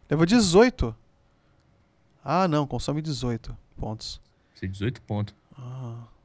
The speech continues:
Speaker 1: ok. Esse aí deve ser o, eu não sei. Faz aí qualquer coisa. É, deixa eu ver aqui. Ah, me ajuda a procurar aí depois, já.
Speaker 2: Sim, eu tô dando uma olhada aqui também. Tô alimentando o dinossauro,
Speaker 1: Sarco.
Speaker 2: tô
Speaker 1: Ah,
Speaker 2: alimentando.
Speaker 1: achei!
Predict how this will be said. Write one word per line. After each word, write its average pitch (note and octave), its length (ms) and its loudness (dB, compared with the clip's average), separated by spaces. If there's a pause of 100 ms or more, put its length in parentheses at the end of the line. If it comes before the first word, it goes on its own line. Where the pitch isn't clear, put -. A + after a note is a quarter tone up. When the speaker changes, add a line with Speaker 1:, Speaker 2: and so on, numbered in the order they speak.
(260)
Speaker 1:
ok. C#3+ 260 -4
Esse B2+ 140 -2
aí C#3+ 60 2
deve D#3 160 0
ser - 120 0
o, F3 400 0 (160)
eu C#3+ 80 -6
não E3+ 80 -6
sei. C#3+ 320 -4 (320)
Faz D3+ 260 0
aí C#3+ 160 0
qualquer B2+ 200 -6
coisa. A#2+ 220 -8 (440)
É, B2 380 -4
deixa B2+ 280 -8
eu B2 40 -6
ver B2+ 180 -4
aqui. E3+ 1040 -4 (1400)
Ah, A#2+ 800 -10 (640)
me D#3 100 -2
ajuda F#3+ 180 2
a B3 40 2
procurar F3 300 4
aí E3+ 80 4
depois, D3 300 2
já. A#2 200 -6 (340)
Speaker 2:
Sim, - 140 -4
eu E3 80 4
tô C#3+ 100 0
dando D3+ 160 2
uma C3+ 120 2
olhada G#2+ 240 2
aqui G2+ 120 -4
também. G2 280 -2 (260)
Tô G#2 100 -2 (140)
alimentando G2+ 540 4
o - 20 4
dinossauro, F#2 440 2 (240)
Speaker 1:
Sarco. - 0 -
Speaker 2:
tô F3 140 4
Speaker 1:
Ah, F#3 60 8 (120)
Speaker 2:
alimentando. G3 40 12
Speaker 1:
achei! D#3+ 420 4